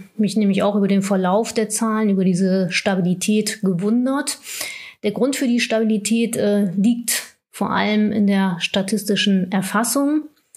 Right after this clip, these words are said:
Denn nach dem ilo-Konzept, was Eurostat ja auch verwendet und was, äh, völlig üblich ist, ähm, in, nach diesem ilo-Konzept werden nur tatsächlich Arbeitssuchende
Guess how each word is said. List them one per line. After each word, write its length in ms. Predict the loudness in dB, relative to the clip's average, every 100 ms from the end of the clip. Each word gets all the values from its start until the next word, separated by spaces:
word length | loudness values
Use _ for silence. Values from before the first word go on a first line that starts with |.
| -20 -20 _ -2
Denn 140 | 2
nach 220 | 2 0
dem 280 | 2 2 2
ilo-Konzept, 1400 | 2 2 2 0 -6 _ -2 0 2 0 -2 -2 -10 -10 -4
was 340 | -2 -2 0
Eurostat 540 | 0 0 0 -2 -4 -2
ja 100 | -2
auch 140 | -2
verwendet 440 | -4 -2 0 0
und 160 | -2 -2
was, 320 | -2 -2 0
äh, 280 | 0 0 0 -4 -10 _ _ -4
völlig 340 | -2 0 -2
üblich 400 | -2 0 0 0
ist, 320 | 0 0 -4 -10 -16 -16 -18 _
ähm, 480 | -2 0 2 2 2
in, 420 | 2 0 0 -6 -16 _
nach 260 | 0 0 0
diesem 300 | 0 2 2
ilo-Konzept 1000 | 2 0 0 0 0 0 0 -2 -2 0
werden 260 | 2 2
nur 300 | 2 2 0
tatsächlich 640 | -2 -4 -2 -2 0 -2 0
Arbeitssuchende 960 | 0 0 0 0 0 2 2 2 -2